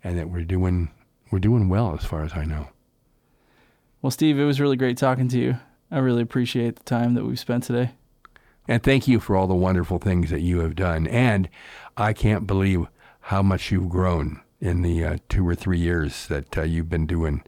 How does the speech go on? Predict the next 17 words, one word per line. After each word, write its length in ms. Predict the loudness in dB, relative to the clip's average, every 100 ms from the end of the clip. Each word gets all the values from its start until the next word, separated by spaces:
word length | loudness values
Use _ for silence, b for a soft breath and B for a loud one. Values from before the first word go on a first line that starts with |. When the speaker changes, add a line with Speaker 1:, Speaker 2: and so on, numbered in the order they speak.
| b b b -8
Speaker 1:
this 180 | -8
job 360 | -4 -4 -4 -4
now 260 | -4 -6 -12 _ _
Speaker 2:
Thank 160 | -4 -2
Speaker 1:
as 60 | 0
Speaker 2:
you, 60 |
Speaker 1:
news 100 | 0 0
Speaker 2:
Steve. 60 | -2
Speaker 1:
director 340 | -4 -4 -6
here. 320 | -4 -6 -8 _ _ _ b b b b -8
And 400 | -4 0 -2 -4 _
all 240 | -4 -2 0
I 120 | -2
see 360 | -2 0 0
is 360 | 0 -2 -8 -16 -6
continued 520 | -4 0 0 0 -2
growth. 420 | -2 -2 -6